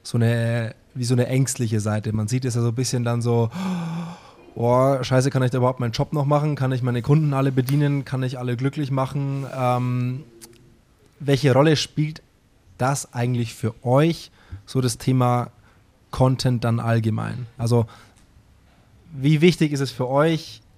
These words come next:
ähm, was an Content letztendlich bei rumkommt? Und seid ihr euch bewusst, dass es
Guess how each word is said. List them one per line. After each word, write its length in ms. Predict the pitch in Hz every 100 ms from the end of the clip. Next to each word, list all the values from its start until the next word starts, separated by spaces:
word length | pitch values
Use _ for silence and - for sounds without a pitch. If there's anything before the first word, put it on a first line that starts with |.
| -
ähm, 560 | 127 127 127 123 127 123 - - _ _ - - - _
was 220 | 127 127 131
an 160 | 123
Content 380 | 117 135 135 120
letztendlich 720 | 117 - 127 117 117 - - _ _ -
bei 140 | 113
rumkommt? 520 | 113 139 151 151 151 143
Und 240 | 120 113 - - -
seid 280 | - 127
ihr 80 | 135
euch 120 | 123
bewusst, 480 | 117 117 147 143 - -
dass 140 | 120
es 300 | 120 -